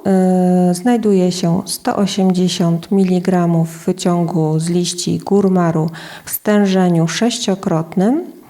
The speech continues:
ze standaryzacją na kwasy gymnemowe czterdzieści pięć miligramów.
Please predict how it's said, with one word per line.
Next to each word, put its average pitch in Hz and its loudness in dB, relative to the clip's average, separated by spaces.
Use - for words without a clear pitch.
ze 285 2
standaryzacją 202 0
na 185 2
kwasy 175 -2
gymnemowe 185 2
czterdzieści 190 -4
pięć 165 0
miligramów. 156 -2